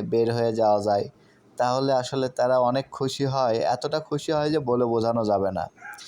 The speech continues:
আসলে সবার উচিত যে তাদের বউকে একটু সময় দেওয়া,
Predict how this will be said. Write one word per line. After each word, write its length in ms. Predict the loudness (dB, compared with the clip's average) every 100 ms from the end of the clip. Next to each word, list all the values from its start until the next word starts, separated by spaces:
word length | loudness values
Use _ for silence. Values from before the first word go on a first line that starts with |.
| -12 -8
আসলে 200 | -4 -2
সবার 360 | 0 2 2 2
উচিত 380 | -2 0 0 0 -10 -20 -20 -20 -8
যে 80 | -6
তাদের 300 | -2 0 0
বউকে 380 | 0 0 0 -2
একটু 200 | -4 -6
সময় 360 | -6 -2 0 0
দেওয়া, 300 | 2 2